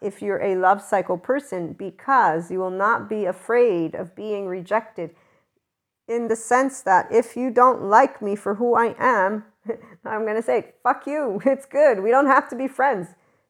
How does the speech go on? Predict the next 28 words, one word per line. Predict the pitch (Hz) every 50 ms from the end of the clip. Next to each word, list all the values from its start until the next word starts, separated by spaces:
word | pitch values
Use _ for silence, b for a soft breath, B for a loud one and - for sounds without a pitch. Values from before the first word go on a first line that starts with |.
| _
Don't | - 196 190 -
make | 196 277 262 - -
me | 208 190
feel | - - 202 196 185
bad | 160 196 220 226 220
about | 202 - 175 175 170 - -
myself." | 175 170 170 - - 185 175 170 170 170 170 - - _ _ _ _ _ _ _ _ _ 196
Because | 208 196 - - 233 214 185 170 180 175
if | - 214 214 -
you | 247 220
do, | 196 254 285 285 254 233 208 170 - -
I'm | - 202 220
still | 214 - - 302 330 294
gonna, | 262 247 226 214 202 180 - - - -
you | 208 220
know, | 208 196 185 -
engage | 208 220 220 180 220 226 240 269 226 233
with | 233 226 -
you | 214 214 190
humanly | 226 220 214 208 208 190
speaking. | 185 - - 226 240 240 - 247 240 240
I'm | 220 196
gonna | 190 180 180
be | 160 170 165
sad, | 165 - - 233 240 240 240 240 233 226 196 190
but | 208 190 160
I'm | 190 208 269 294 262
gonna | 240 214 202 196 -